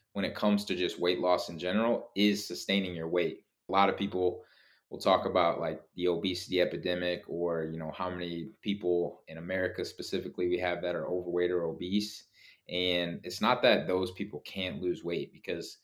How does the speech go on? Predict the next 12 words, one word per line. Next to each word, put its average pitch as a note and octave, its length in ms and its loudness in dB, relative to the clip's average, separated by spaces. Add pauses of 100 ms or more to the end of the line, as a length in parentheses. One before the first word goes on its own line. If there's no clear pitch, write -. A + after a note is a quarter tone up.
(360)
if - 40 0
I G2+ 240 6
told G#2+ 280 2
you G2 80 4
I F#2+ 120 6
was F#2 100 2
gonna F#2+ 220 -4
give F2+ 160 -2
you F2+ 120 -2
a - 40 -2
thousand E2+ 400 0
dollars E2+ 500 -2